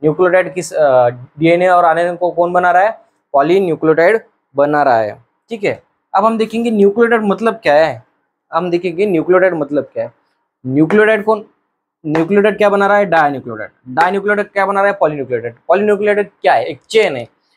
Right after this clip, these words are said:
दो चेन मिलकर क्या बना रही है? पॉलीन्यूक्लियोटाइड की दो चेन मिलकर क्या बनाती है? डीएनए and आरएनए, ठीक है। अब हम पढ़ेंगे न्यूक्लियोटाइड क्या है, जो हमारा ये process बना, मतलब पॉलीन्यूक्लियोटाइड बना रहा है,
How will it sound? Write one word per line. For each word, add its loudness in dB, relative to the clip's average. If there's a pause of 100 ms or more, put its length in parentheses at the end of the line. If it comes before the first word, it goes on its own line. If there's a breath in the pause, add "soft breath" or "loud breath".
(380)
दो 2
चेन 0
मिलकर -2
क्या -2
बना 0
रही -2
है? -12 (280)
पॉलीन्यूक्लियोटाइड 0
की -8
दो 2
चेन -2
मिलकर -4
क्या -2
बनाती -6
है? -6 (460)
डीएनए 0
and -6
आरएनए, 0 (380)
ठीक -4
है। -4 (1040)
अब 0
हम -2
पढ़ेंगे 0
न्यूक्लियोटाइड 0
क्या -4
है, -14 (400)
जो 0
हमारा 0
ये -4 (140)
process -4
बना, -2
मतलब -4 (120)
पॉलीन्यूक्लियोटाइड 0
बना 2
रहा -2
है, -12